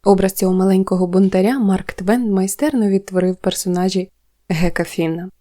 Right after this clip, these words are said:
Пригоди Тома Сойера — художній твір, популярний серед дітей різних країн світу. Веселі, а часом і небезпечні пригоди героїв та героїнь повісті,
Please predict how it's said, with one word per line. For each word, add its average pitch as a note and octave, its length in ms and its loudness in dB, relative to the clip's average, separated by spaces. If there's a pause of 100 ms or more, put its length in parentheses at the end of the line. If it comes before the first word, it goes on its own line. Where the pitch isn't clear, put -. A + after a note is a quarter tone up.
(260)
Пригоди G3 380 2
Тома F#3 300 0
Сойера — A3+ 460 0
художній B3+ 520 2
твір, F#3 380 -2
популярний G3+ 600 0
серед F3+ 280 -2
дітей F#3+ 360 -2
різних F3 320 -2
країн F3 340 0
світу. E3+ 460 -8 (180)
Веселі, F#3+ 580 2
а F#3 40 -6
часом A3 380 0
і G3 60 4
небезпечні F#3+ 640 0
пригоди F#3 400 -2
героїв F3+ 520 0
та F3+ 80 -4
героїнь E3+ 500 -2
повісті, G#3 600 -4